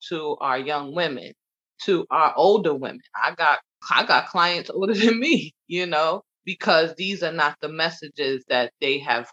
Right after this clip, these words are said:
heard in their life. And just now they're hearing, "Okay, you need to leave that person alone." Something that we would think, "Oh,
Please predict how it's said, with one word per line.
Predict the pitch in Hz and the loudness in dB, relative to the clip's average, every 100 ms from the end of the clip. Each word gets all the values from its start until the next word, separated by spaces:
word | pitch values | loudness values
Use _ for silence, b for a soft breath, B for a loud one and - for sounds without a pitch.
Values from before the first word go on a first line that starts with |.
| - | -2
heard | 180 165 135 107 - _ _ _ _ _ - | 0 0 0 -4 -10 _ _ _ _ _ -4
in | 151 147 | -2 -2
their | 120 110 | -4 0
life. | 156 - - - - _ _ _ _ _ _ - | 2 2 -2 -20 -20 _ _ _ _ _ _ -4
And | 147 151 | -2 0
just | 131 151 - - 151 | 0 -2 -2 0 2
now | 135 131 | 2 0
they're | 139 135 165 | -4 -4 -6
hearing, | 147 123 104 - _ _ _ _ _ _ _ | -6 -6 -10 -18 _ _ _ _ _ _ _
"Okay, | 147 147 151 - | -4 -4 -4 -6
you | 120 135 | -8 -8
need | 131 127 | -10 -10
to | 143 | -10
leave | 131 127 139 | -8 -8 -8
that | 139 - | -8 -6
person | 151 147 175 | -8 -8 -14
alone." | 175 196 180 113 - _ _ _ _ _ _ | -10 -4 -4 -4 -10 _ _ _ _ _ _
Something | - 196 190 185 175 | -2 -2 0 0 2
that | 120 | 0
we | 156 175 | -2 -6
would | 156 151 | -8 -6
think, | 170 156 - | -4 -4 -4
"Oh, | 208 202 | -4 -4